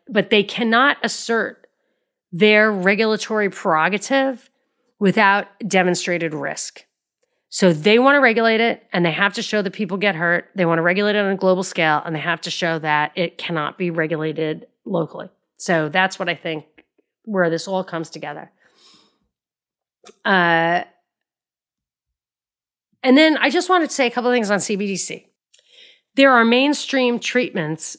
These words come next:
of the pros and cons of C B D C. I'll just, this one article from the Motley Fool says, "The pros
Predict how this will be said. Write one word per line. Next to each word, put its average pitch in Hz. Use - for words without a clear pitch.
of 160
the 170
pros 226
and 208
cons 165
of 165
C 208
B 185
D 170
C. 160
I'll 156
just, -
this 190
one 175
article 165
from 160
the 160
Motley 165
Fool 170
says, 160
"The 160
pros 175